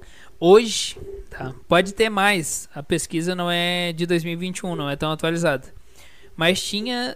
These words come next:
dois vírgula um bilhões de usuários.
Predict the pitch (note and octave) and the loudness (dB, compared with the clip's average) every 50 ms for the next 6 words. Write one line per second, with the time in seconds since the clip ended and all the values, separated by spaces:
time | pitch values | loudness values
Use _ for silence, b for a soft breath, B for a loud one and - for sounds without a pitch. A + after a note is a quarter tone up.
0 | - - F3+ F3 G3 G#3 A3+ B3 B3 A3+ G#3 F#3+ F3+ G3 G#3+ G#3+ G3+ G3 G3+ G3 | -10 -6 4 6 6 8 8 6 4 0 -2 -2 0 0 0 2 2 2 2 2
1 | F#3+ F#3+ G3 G#3 G3 F#3+ G#3+ G#3+ G#3+ G3+ F#3+ F#3 G3+ A3 A3 G#3 F3+ F3 F#3 F#3 | 0 -2 -4 -4 -2 -2 -2 0 2 2 2 2 2 0 0 -2 -2 0 0 0
2 | F3+ D#3+ F3+ E3+ D#3 D3+ D3 D3 C#3+ C#3 C3 B2+ B2+ - - - - - - - | 0 2 2 2 2 2 2 0 -2 -2 -2 -4 -4 -6 -6 -6 -8 -10 -12 -14